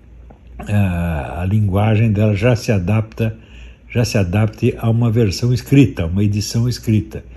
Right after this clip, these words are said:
Eu vou fazer isso, custe o que custar. Pode demorar um pouco, mas eu vou fazer, né? Sem esquecer que o nosso conhecidíssimo Paulo Giraldelli já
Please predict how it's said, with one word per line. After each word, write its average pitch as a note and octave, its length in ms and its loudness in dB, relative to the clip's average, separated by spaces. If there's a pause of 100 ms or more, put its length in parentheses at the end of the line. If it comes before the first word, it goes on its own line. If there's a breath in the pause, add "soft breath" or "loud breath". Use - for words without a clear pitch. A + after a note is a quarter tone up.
(440 loud breath)
Eu G2+ 140 0
vou C3 200 6
fazer C#3 400 4
isso, A#2+ 460 0 (140)
custe D3 260 2
o A#2 60 0
que C3 160 4
custar. A#2 500 -4 (400 loud breath)
Pode A2 260 2
demorar A#2+ 380 2
um A2+ 100 0
pouco, A2+ 360 0
mas A2+ 180 -2
eu G#2+ 140 4
vou A2+ 120 2
fazer, G2+ 540 -2 (580 loud breath)
né? F#2+ 160 -2 (920 loud breath)
Sem F2 260 -2
esquecer G#2 640 -4
que C3 120 -6
o G#2+ 200 0
nosso D#2+ 440 -6 (1600 loud breath)
conhecidíssimo F2+ 1120 -2 (100)
Paulo F2+ 500 -2
Giraldelli F#2 760 -2
já G2 360 -4